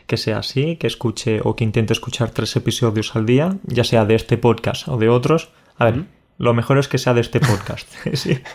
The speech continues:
Speaker 2: Hombre, está claro, ¿no? Pero otros también está bien. Al final hay más podcasts en el mundo, ¿no?
Speaker 1: Ninguno como este, ¿eh, Roy?
Speaker 2: <laughs> Bueno, eres un pelota, ¿eh? Un autopelota.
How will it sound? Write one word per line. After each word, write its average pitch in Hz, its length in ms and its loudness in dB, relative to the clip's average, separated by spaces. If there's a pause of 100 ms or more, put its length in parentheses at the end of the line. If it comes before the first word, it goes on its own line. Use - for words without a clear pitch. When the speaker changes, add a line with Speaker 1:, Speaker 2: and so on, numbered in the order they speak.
(720)
Speaker 2:
Hombre, 95 420 -6
está 139 320 -2
claro, 95 280 -4
¿no? 131 200 -4
Pero 101 560 -2
otros 123 340 -2
también 120 260 -2
está 95 200 -8
bien. 82 240 -6
Al 95 100 -8
final 104 440 -6
hay 107 140 -4
más 107 180 -4
podcasts 117 460 -6
en 104 60 -4
el 98 100 -4
mundo, 85 300 -6
¿no? 123 140 -8 (1000)
Speaker 1:
Ninguno 143 400 6
como 117 220 4
este, 113 220 0
¿eh, 120 60 2
Roy? 135 260 0 (260)
Speaker 2:
<laughs> 151 720 0 (420)
Bueno, 107 260 0
eres 123 200 0
un 117 100 -2
pelota, 98 500 -4
¿eh? 180 80 -8
Un 127 280 -4
autopelota. 123 720 -2